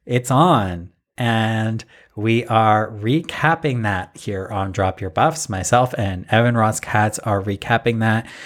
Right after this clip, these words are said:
usually on Thursdays, sometimes on Fridays, depending on our schedule. So make sure that you're subscribed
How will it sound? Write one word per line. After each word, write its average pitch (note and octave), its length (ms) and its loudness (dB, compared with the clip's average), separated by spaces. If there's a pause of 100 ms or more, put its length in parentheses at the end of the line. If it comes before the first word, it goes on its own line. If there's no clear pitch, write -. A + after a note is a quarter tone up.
(440)
usually G2 540 0
on D3 140 4
Thursdays, B2+ 540 2
sometimes F#2+ 440 -4
on B2+ 140 -2
Fridays, G2+ 460 2
depending G2 440 -6
on G#2+ 120 -4
our B2 80 -2
schedule. F2+ 580 -4
So F#2+ 800 2
make G2 200 -2
sure B2+ 200 0
that A#2+ 160 2
you're G#2+ 140 2
subscribed G2 1000 2